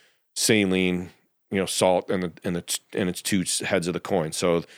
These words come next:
the, the intake of salt, I E in the form of sodium, and then the excretion of salt in the form of chloride.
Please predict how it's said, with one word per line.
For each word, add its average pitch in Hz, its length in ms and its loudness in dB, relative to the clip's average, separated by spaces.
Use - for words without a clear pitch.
the, 87 340 2
the 110 100 -4
intake 127 480 4
of 98 100 -2
salt, 95 400 2
I 95 140 4
E 90 360 0
in 101 80 -6
the 92 80 -2
form 95 260 0
of 90 100 -2
sodium, 92 540 2
and 98 100 -2
then 92 100 0
the 90 160 -4
excretion - 600 0
of 90 180 -2
salt 87 400 0
in 90 80 -6
the 87 80 -4
form 85 280 -4
of 85 140 -8
chloride. 87 560 0